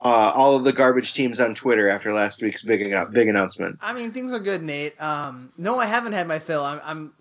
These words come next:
Speaker 2: uh, it's like a, I'm, I'm like a trucker on a bunch of amphetamines. I just won't sleep. I just constantly go with them. But it's really funny you made the elf on the shelf comment because I'm currently in the process of, uh, or I was in the process of finding, uh, a white elephant gift for work.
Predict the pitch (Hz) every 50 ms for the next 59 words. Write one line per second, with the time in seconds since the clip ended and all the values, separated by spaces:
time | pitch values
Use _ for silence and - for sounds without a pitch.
0 | _ - 160 160 - - 185 180 - - 214 208 196 214 196 180 160 147 139 139
1 | 139 139 _ _ _ _ - 170 170 175 - 175 180 180 180 165 151 - - -
2 | 185 190 185 180 165 151 147 143 147 139 135 156 156 151 - 156 151 139 143 147
3 | 143 147 - 156 156 151 151 147 139 131 120 123 123 - 139 135 139 139 - -
4 | 165 165 160 160 - - - 147 156 156 147 143 139 - 147 - 165 - - -
5 | 339 339 - 311 220 - - - 339 359 151 143 151 - 349 285 - - 139 135
6 | 135 135 - _ - - _ - 196 190 277 302 285 - 247 247 240 240 226 208
7 | 196 180 170 - _ - - 175 185 185 170 175 156 143 165 175 170 170 170 156
8 | 143 - 165 160 156 151 - 151 147 147 143 143 135 147 143 - 165 156 147 143
9 | - - _ _ _ _ _ _ _ - 175 165 156 - 233 247 240 233 214 196
10 | 180 - 190 180 175 170 180 175 165 - 156 143 135 139 147 156 151 143 139 131
11 | 131 127 139 147 147 151 196 208 190 185 180 156 - - 147 143 139 - - 143
12 | 135 135 - 143 139 131 - - 151 147 147 147 147 143 139 135 135 135 131 127
13 | 135 135 131 127 127 123 120 123 123 _ _ - 143 139 160 165 160 156 156 165
14 | 175 170 - 156 143 139 - 143 131 - - - - 147 139 131 147 151 135 117
15 | - _